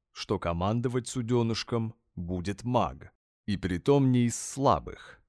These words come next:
чтобы новоиспечённому некроманту не пришло бы в голову пытаться завладеть кораблём и по-своему распорядиться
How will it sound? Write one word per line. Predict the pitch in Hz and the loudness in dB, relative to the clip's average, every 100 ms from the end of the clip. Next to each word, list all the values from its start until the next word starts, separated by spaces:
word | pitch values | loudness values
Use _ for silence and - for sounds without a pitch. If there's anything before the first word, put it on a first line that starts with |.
| _ _ | _ _
чтобы | - - 78 85 | -12 -8 -6 -4
новоиспечённому | 80 80 78 - 98 - 104 98 90 87 | -4 -4 -6 -8 -8 -2 0 2 0 0
некроманту | 82 82 90 87 90 98 92 87 85 85 _ _ | -2 -4 -4 -2 0 0 0 -2 -6 -6 _ _
не | 123 127 | 0 0
пришло | 113 113 - 120 117 | 0 -2 -2 0 0
бы | 104 | 0
в | 87 | -4
голову | 90 110 101 92 92 | -2 0 2 0 -2
пытаться | 92 92 95 95 - 92 85 78 _ | -6 -4 -2 -2 -4 -2 -2 -4 _
завладеть | - 143 135 120 107 101 82 | -8 -2 0 2 0 0 -2
кораблём | - 80 71 76 85 110 120 - _ _ - | -4 -4 -4 -2 0 0 -2 -8 _ _ -8
и | 101 | -6
по-своему | - 78 - 104 123 131 127 | -4 -6 -6 -2 0 0 -2
распорядиться | 123 113 - 104 98 98 95 - 98 92 | -4 -4 -2 -2 -2 -4 -6 -6 -4 -4